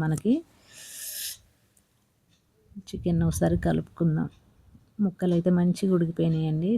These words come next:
స్మెల్ అయితే మంచిగా వస్తుంది. ఇప్పుడు ఎసరు, ఎసరు వచ్చేసింది కాబట్టి మనం కడిగి పక్కన పెట్టుకున్న రైస్ని యాడ్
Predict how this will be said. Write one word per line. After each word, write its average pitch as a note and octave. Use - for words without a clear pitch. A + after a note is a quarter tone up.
స్మెల్ E3
అయితే E3
మంచిగా D#3+
వస్తుంది. E3
ఇప్పుడు E3+
ఎసరు, G3+
ఎసరు F3+
వచ్చేసింది E3+
కాబట్టి E3
మనం F3
కడిగి E3+
పక్కన E3
పెట్టుకున్న D#3
రైస్ని E3+
యాడ్ D3+